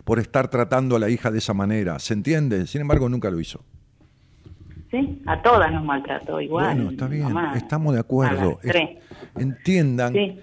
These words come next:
Speaker 1: lo-, los que están escuchando y que pierden tiempo y años de terapia al pedo,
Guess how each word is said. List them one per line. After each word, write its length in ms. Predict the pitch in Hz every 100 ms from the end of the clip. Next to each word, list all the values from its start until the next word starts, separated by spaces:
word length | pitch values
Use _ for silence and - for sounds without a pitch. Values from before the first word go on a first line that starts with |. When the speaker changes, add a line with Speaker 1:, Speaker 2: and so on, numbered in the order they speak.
| - -
Speaker 1:
lo-, 200 | 127 131 -
los 140 | 131
que 140 | -
están 300 | 147 - 180
escuchando 920 | 165 - 135 - 143 117 95 92 95 90 - - - -
y 120 | 269
que 120 | - 147
pierden 540 | 170 180 151 151 139
tiempo 500 | 160 170 135 117 120
y 120 | 120
años 300 | 151 156 143
de 100 | 123
terapia 480 | - 117 143 - 127
al 160 | 110 104
pedo, 840 | - 175 156 120 101 95 98